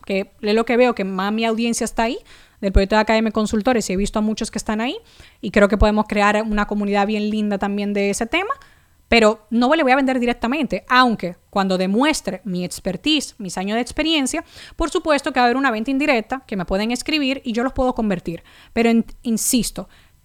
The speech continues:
TikTok ahora mismo y Clubhouse son dos plataformas que yo veo, dos plataformas maravillosas por su algoritmo para exposición gratuita, para llegar a más personas, para conectar de una forma genuina con ellos, ¿ok?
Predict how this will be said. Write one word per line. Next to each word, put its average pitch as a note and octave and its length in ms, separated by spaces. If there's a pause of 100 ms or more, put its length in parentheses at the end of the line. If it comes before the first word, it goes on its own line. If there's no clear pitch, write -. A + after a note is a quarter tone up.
TikTok C4 600
ahora G3+ 300
mismo F#3+ 480
y B3 160
Clubhouse B3 640
son A#3 260
dos B3 220
plataformas A#3 640
que A3 120
yo G3 140
veo, F#3+ 380
dos B3+ 180
plataformas C#4+ 540
maravillosas G3+ 840
por B3 160
su - 140
algoritmo A#3 640 (420)
para C4+ 440
exposición C#4 1000
gratuita, A3 680 (360)
para D4+ 260
llegar A#3+ 320
a C#4+ 60
más C4 200
personas, A3 540 (220)
para C#4 300
conectar B3 440
de C#4 60
una D4 120
forma C#4 320
genuina C#4+ 720
con G3+ 180
ellos, F3 440
¿ok? G#3+ 180